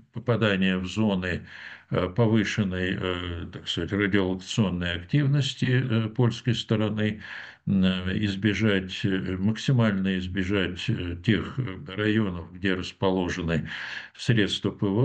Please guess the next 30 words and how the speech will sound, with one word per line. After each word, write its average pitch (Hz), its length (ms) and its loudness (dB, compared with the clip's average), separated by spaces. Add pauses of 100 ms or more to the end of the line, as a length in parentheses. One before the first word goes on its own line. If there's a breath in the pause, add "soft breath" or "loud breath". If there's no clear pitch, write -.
О 196 60 4
и 156 100 4
так 123 280 0
далее. 92 300 -4
Но 220 140 0
это 330 220 -4
нормальная 190 600 4
боевая 123 500 0
задача, 104 560 0
нормальная 135 540 2
задача 107 500 0
подготовки 92 720 -2
и 113 60 2
планирования, 123 920 2 (400 loud breath)
м, 104 260 0
э, 98 140 0
таки-, 110 380 0
такого 131 500 0
рода, 120 480 2
э, 98 320 -6 (200)
ударов, 127 500 2 (140)
ударов 139 640 -2
уже, 131 420 0 (560 loud breath)
эм, 98 600 0 (340)
в - 60 -10
случае 127 680 2 (120)
прямой 117 460 4
большой 117 720 0
войны 101 800 2
между 98 680 2